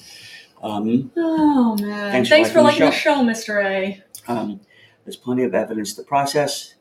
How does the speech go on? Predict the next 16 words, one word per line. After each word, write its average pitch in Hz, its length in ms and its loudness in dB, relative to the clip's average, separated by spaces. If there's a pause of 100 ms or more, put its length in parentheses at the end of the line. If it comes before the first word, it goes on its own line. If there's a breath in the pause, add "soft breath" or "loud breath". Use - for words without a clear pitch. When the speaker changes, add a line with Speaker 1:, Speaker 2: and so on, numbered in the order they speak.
Speaker 1:
I'm - 100 -16
sure 104 180 -12
they'll 101 120 -8
be 101 140 -10
re-, 98 160 -14 (200)
reviewing 98 360 -10
that - 200 -10
video. 107 400 -4 (1200 soft breath)
Uh, 110 320 -8 (760 loud breath)
Speaker 2:
Probably, 233 480 -2
Speaker 1:
and 123 100 2
Speaker 2:
I - 40 4
mean - 80 -4
Speaker 1:
apparently 123 420 2
they 101 180 -4
left, 104 320 -8